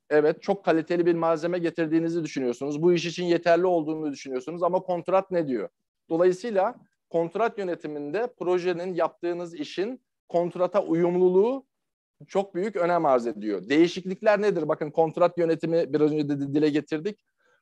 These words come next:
Kontrat yönetiminde en önemli şeylerden birisi kontratta tanımlananın dışında acaba sizin yaptığınız işler değişiklik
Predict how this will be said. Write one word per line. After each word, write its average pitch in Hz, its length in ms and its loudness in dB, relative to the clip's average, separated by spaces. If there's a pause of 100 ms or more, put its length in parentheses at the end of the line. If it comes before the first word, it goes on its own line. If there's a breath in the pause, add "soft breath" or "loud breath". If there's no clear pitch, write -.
Kontrat 175 460 2
yönetiminde 170 520 -2
en 180 160 0
önemli 156 340 -2
şeylerden 151 640 0
birisi 151 360 -4 (460 soft breath)
kontratta 185 580 2
tanımlananın 185 960 0
dışında 202 580 0 (640)
acaba 202 600 2
sizin 185 320 -6
yaptığınız 190 480 -2
işler 196 400 -6
değişiklik 170 500 0